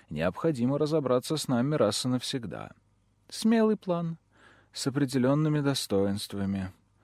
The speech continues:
Да, я вижу некоторые преимущества». По мере того, как Карас говорил, с него, казалось, спадало оцепенение.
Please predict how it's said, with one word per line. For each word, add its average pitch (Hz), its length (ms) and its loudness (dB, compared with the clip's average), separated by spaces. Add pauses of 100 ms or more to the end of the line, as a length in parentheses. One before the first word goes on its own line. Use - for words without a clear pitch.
(300)
Да, 120 520 2
я 85 320 -4
вижу 151 540 2
некоторые 120 640 2
преимущества». 95 1080 -4 (800)
По - 80 0
мере 151 280 8
того, 139 360 8
как 95 240 2
Карас 135 320 8
говорил, 104 580 4
с - 160 -6
него, 90 340 2
казалось, 90 540 0
спадало 82 540 2
оцепенение. 123 840 2